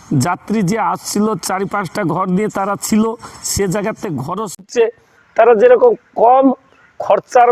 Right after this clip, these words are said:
মধ্যে তীর্থ উদযাপন করে যায়, ভারত সেবাশ্রম সংঘ নজর থাকবে। তার জন্য ভারত সেবাশ্রম সংঘ গঙ্গাসাগর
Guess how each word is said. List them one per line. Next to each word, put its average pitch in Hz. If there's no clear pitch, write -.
মধ্যে 214
তীর্থ 220
উদযাপন 220
করে 214
যায়, 226
ভারত 196
সেবাশ্রম 202
সংঘ 202
নজর 190
থাকবে। 220
তার 185
জন্য 208
ভারত 208
সেবাশ্রম 247
সংঘ 214
গঙ্গাসাগর 202